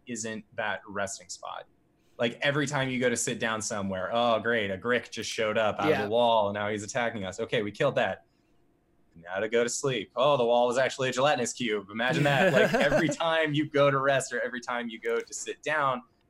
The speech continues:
Speaker 1: you're constantly put back on edge. And I think for players that gets really difficult, uh, over an extended period of time. For short bursts, I think it's, I think it's totally fine.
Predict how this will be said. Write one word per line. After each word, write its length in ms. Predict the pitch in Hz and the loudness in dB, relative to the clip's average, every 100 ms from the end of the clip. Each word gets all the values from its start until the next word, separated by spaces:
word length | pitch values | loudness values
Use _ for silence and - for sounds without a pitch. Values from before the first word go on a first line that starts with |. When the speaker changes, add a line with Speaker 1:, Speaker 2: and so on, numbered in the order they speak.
| _ | _
Speaker 1:
you're 140 | 127 117 | -8 -6
constantly 440 | 135 131 135 123 | -4 -4 -4 -6
put 240 | 120 117 | -4 -4
back 220 | 120 104 95 | -2 -4 -4
on 140 | 92 | -6
edge. 240 | 95 95 98 | -6 -6 -8
And 80 | |
I 60 | 107 | -10
think 260 | - 127 120 | -8 -10 -10
for 440 | - 120 110 - - | -6 -2 -2 -6 -6
players 300 | 131 120 107 | -4 -4 -6
that 140 | 104 | -8
gets 240 | 110 104 110 | -8 -10 -10
really 300 | 107 104 98 | -8 -8 -8
difficult, 640 | 107 104 110 113 110 - - _ 113 | -12 -12 -12 -10 -10 -12 -20 _ -8
uh, 440 | 107 95 95 92 - | -6 -4 -4 -6 -4
over 160 | 147 143 | -4 -2
an 40 | |
extended 340 | 127 139 123 - | -4 -4 -6 -8
period 260 | 127 101 | -10 -10
of 80 | - | -12
time. 240 | - 87 - _ _ _ _ _ | -14 -14 -14 _ _ _ _ _
For 440 | 139 131 123 120 | -4 -2 -2 -4
short 460 | - - 156 113 101 | -8 -4 -4 -4 -6
bursts, 400 | 113 139 - 107 | -6 -8 -8 -8
I 80 | |
think 200 | 104 107 | -6 -10
it's, 380 | 98 - - - | -10 -10 -10 -8
I 100 | 127 | -8
think 140 | 110 104 | -6 -8
it's 120 | 98 | -8
totally 260 | 120 98 92 | -8 -8 -8
fine. 380 | 95 95 110 | -10 -10 -10